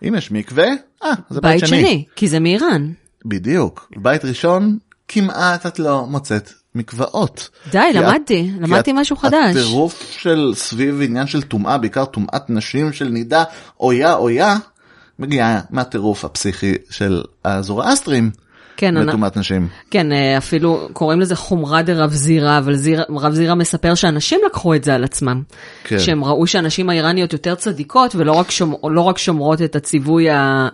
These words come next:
Speaker 2: ש-, מהתורה, שאומר, אה, "אישה זבת מאה שבעת ימים", אלא הוסיפו לעצמן שבעה נקיים, כמו הגויות. כי
Speaker 1: זה
Speaker 2: אצל הגויות צריך קודם גומז, ש-,
Speaker 1: מהמם.
Speaker 2: שלושה ימים ב-,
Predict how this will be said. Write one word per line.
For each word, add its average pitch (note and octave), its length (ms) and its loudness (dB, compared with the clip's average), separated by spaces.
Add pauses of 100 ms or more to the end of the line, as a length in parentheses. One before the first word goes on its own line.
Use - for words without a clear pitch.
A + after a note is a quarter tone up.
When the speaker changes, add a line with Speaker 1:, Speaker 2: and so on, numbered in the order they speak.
(100)
Speaker 2:
ש-, - 160 -14
מהתורה, D#3 480 -2 (680)
שאומר, C#3+ 480 0
אה, D3 40 2
"אישה D3 420 2
זבת C#3+ 420 -2
מאה C#3 160 0
שבעת C#3 420 -2
ימים", D#3+ 340 2 (720)
אלא B3+ 260 2 (500)
הוסיפו C4+ 420 -2
לעצמן G3+ 300 0
שבעה D#3 300 0
נקיים, E3+ 520 0
כמו D3 320 0
הגויות. C#3+ 640 -2 (100)
כי C3+ 380 -2
Speaker 1:
זה F#2+ 140 -4
Speaker 2:
אצל C#3 80 -2
הגויות F3 320 0
צריך E3 320 -2
קודם G3 300 0
גומז, E3 500 0 (260)
ש-, - 160 -8
Speaker 1:
מהמם. F#2+ 200 -2
Speaker 2:
שלושה A2+ 300 2
ימים D#3+ 300 2
ב-, D3+ 140 2